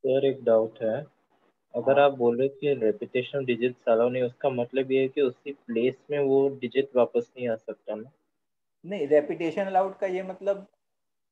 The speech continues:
Speaker 2: repetition should not be allowed, मतलब सारे digits अलग अलग होने चाहिए। मान लो
Speaker 1: अच्छा।
Speaker 2: टू, थ्री, फ़ोर, फ़ाइव, सिक्स, सेवन, ऐसा कोई number होना चाहिए। repetition allowed का क्या मतलब है?
Speaker 1: समझा सर, अब।
Speaker 2: कि repetition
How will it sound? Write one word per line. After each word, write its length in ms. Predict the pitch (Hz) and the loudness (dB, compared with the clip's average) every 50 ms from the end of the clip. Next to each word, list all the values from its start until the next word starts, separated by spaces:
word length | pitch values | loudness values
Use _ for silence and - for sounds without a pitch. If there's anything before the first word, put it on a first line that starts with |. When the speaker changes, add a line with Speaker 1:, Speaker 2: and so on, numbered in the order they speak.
| _ _ _ _ _ - | _ _ _ _ _ -4
Speaker 2:
repetition 560 | 151 147 147 156 151 160 151 - 202 185 170 - | -4 -4 -4 -4 -4 -4 -4 -4 -6 -8 -8 -10
should 160 | 196 170 160 170 | -10 -8 -4 -4
not 200 | 175 175 175 175 | -4 -4 -4 -4
be 80 | 196 185 | -2 0
allowed, 220 | 175 180 185 180 | 2 0 0 -2
मतलब 260 | 185 185 - 208 - - - | -6 -4 -4 -6 -4 0 2
सारे 200 | 175 160 165 190 | 4 4 4 2
digits 340 | 180 175 170 180 202 196 - - - | -2 -2 0 0 0 0 -2 -2 0
अलग 220 | 147 151 156 143 | 4 4 4 4
अलग 160 | 139 127 120 | 4 2 0
होने 180 | 120 120 120 117 | -2 -2 -6 -8
चाहिए। 300 | - 117 110 113 113 - _ _ _ _ _ _ _ - | -6 -6 -8 -8 -10 -16 _ _ _ _ _ _ _ -6
मान 200 | 135 139 139 147 151 | -4 -4 -2 -2 -2
लो 60 | 160 | -4
Speaker 1:
अच्छा। 100 | 151 123 | -4 -6
Speaker 2:
टू, 520 | - - 160 151 160 165 175 185 196 - _ _ _ _ _ _ _ _ _ _ - | -10 -8 -8 -6 -6 -6 -8 -10 -12 -14 _ _ _ _ _ _ _ _ _ _ -6
थ्री, 380 | - 151 151 156 160 170 196 202 | -2 0 2 2 0 -2 -4 -6
फ़ोर, 580 | - _ _ - 151 147 147 143 151 165 170 170 - _ - | -10 _ _ -4 0 2 4 4 2 2 -2 -6 -10 _ 0
फ़ाइव, 360 | 139 127 123 139 151 147 - - | 2 2 2 2 0 -2 -6 -12
सिक्स, 420 | - - 165 160 - - _ _ | -16 -14 -12 -12 -14 -16 _ _
सेवन, 320 | - 135 120 117 113 110 110 - _ - | 0 2 2 2 0 -4 -8 -12 _ -6
ऐसा 200 | 151 151 - 160 | -4 0 0 0
कोई 160 | - 151 131 | 0 0 -2
number 300 | 127 123 113 110 110 107 | -4 -4 -6 -6 -4 -4
होना 200 | 107 107 107 104 | -4 -4 -4 -8
चाहिए। 320 | 98 - 110 107 107 101 - _ _ _ _ _ _ _ _ _ _ _ _ _ _ - | -10 -10 -12 -14 -14 -16 -18 _ _ _ _ _ _ _ _ _ _ _ _ _ _ -4
repetition 580 | 143 139 143 - 175 156 160 151 180 185 185 185 | -2 -2 -2 -4 -6 -4 -4 -4 -2 -2 2 4
allowed 240 | 185 180 185 185 185 | 6 6 6 4 2
का 80 | 202 190 | 0 2
क्या 160 | 190 208 190 | 2 2 0
मतलब 360 | 190 196 190 196 202 196 196 | 0 -2 -2 0 2 2 4
है? 80 | 208 208 | 4 2
Speaker 1:
समझा 140 | 131 127 120 | 2 2 0
सर, 280 | 123 - 120 117 117 | -2 -4 -4 -2 -2
अब। 140 | 110 107 - _ _ _ _ _ _ _ _ _ _ - | -2 -4 -6 _ _ _ _ _ _ _ _ _ _ -14
Speaker 2:
कि 260 | 196 190 196 190 - 160 | -12 -10 -10 -10 -6 -2
repetition 680 | 165 160 151 - 165 160 170 160 - 214 202 202 202 | 0 0 0 0 -2 -4 -4 -4 -2 -2 -4 -4 -6